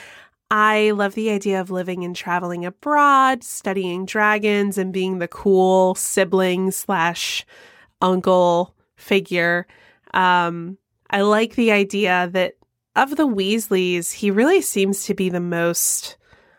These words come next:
non-traditional. And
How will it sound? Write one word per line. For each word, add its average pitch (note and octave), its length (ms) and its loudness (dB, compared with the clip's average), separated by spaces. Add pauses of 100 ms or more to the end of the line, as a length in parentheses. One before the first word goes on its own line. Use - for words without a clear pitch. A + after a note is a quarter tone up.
(460)
non-traditional. F#3+ 1200 0 (760)
And G3 720 2